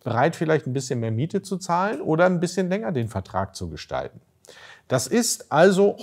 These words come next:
häufig kein Problem und machbar, wenn da die Offenheit auf der anderen Seite auch entsprechend da ist. Und wenn du jetzt so eine Immobilie findest, neunzig Quadratmeter Büro mit Badezimmer,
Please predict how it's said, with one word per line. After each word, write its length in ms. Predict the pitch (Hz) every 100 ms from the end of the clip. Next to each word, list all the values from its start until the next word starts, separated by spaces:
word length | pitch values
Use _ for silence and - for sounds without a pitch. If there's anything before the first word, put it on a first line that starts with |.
| -
häufig 360 | 170 170 170
kein 200 | - 117
Problem 420 | - 95 156 254
und 140 | 247 -
machbar, 460 | 160 214 - 110
wenn 140 | 110 113
da 100 | 117
die 140 | 113
Offenheit 500 | - 175 127 107 107
auf 140 | 110 -
der 140 | 117
anderen 340 | 120 117 110
Seite 380 | 110 170 208 -
auch 120 | -
entsprechend 520 | 76 95 - 80 87 85
da 160 | 73
ist. 360 | - 69 - - - - - -
Und 140 | 110
wenn 140 | 131 240
du 80 |
jetzt 220 | 262 226 233
so 80 |
eine 140 | 214 208
Immobilie 520 | 175 156 139 262 277
findest, 380 | - 101 90 -
neunzig 340 | 170 240 202
Quadratmeter 540 | - 165 220 214 - 117
Büro 300 | 123 202 254
mit 180 | 127
Badezimmer, 800 | 127 196 214 202 - 110 180 156